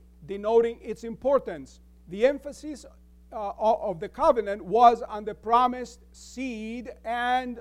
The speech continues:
on the abundance of descendants which would come from Abraham.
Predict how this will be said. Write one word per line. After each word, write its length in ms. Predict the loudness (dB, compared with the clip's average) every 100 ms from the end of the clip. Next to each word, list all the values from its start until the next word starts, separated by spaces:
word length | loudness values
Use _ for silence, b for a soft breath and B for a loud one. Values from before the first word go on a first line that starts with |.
| -8
on 320 | -2 0 -2
the 120 | -4 -4
abundance 680 | 0 0 -2 -8 -12 -14 -12
of 240 | -12 -10
descendants 720 | -14 -14 -12 -10 -10 -12 -14 -20 b b b -6
which 260 | -6 -4
would 260 | -10 -12 -12
come 460 | -8 -6 -6 -10 -20 -20
from 340 | -12 -12 -12 -14
Abraham. 680 | -14 -10 -12 -10 -12 -14